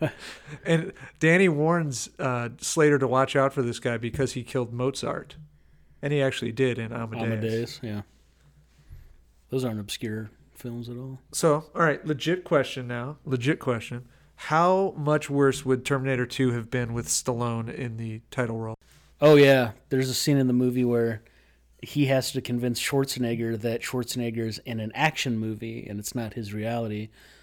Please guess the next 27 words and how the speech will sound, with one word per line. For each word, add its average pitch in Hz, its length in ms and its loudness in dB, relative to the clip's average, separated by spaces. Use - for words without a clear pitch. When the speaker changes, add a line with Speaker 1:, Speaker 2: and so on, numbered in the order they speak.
Speaker 2:
So - 140 -4
what's 123 200 0
he 139 80 0
do? 139 200 2
He 160 80 -4
takes 131 260 -2
him 127 80 -2
to 151 120 0
a 139 40 0
Blockbuster 135 800 0
where 120 240 2
working 127 320 0
at 123 80 -2
the - 80 -8
cash 139 340 0
register 113 640 -6
is 110 200 -6
the 110 100 -2
redhead 117 420 0
from 107 520 -6
Bordello 113 440 0
of 98 140 -8
Blood. 113 460 -4
Speaker 1:
Angie 131 300 4
Everhart. 113 400 2
Speaker 2:
Yeah. 113 320 -6
Uh, 143 60 -12